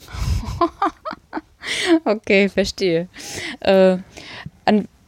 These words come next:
an welchem Thema bist du denn gerade dran? Äh, was, womit beschäftigst du dich gerade in deiner Forschung?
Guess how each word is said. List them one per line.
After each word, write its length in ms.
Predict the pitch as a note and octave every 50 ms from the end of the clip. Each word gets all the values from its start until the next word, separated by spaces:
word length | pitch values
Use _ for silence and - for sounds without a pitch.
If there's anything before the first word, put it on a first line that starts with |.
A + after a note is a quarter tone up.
| - - - - -
an 140 | - G#3+ G#3+
welchem 260 | A#3 B3+ - - C4
Thema 320 | - - B3+ C4+ F4 D#4+ G3+
bist 200 | F#3 G3+ - -
du 60 | F3
denn 140 | F3 F3+ E3
gerade 420 | - - D#3 D#3 D#3+ D#3+ D#3 D3 - -
dran? 560 | E3 - - D3+ D3 C#3+ C#3+ C#3+ D3+ D#3 -
Äh, 60 | - - D#3+ E3+ E3+ E3+ E3+ E3+
was, 240 | E3+ G3 A3 A3 G#3+
womit 240 | A#3+ C4 D4 D#4
beschäftigst 680 | - C4 B3+ - - A#3+ A#3 - - F#3+ F3+ - - -
du 60 | F3
dich 200 | D#3+ D#3+ - -
gerade 300 | - - - C#3 - D#3
in 60 | D3
deiner 240 | D3 C#3+ C#3 C3+ C#3+
Forschung? 540 | - - - - - - - - - -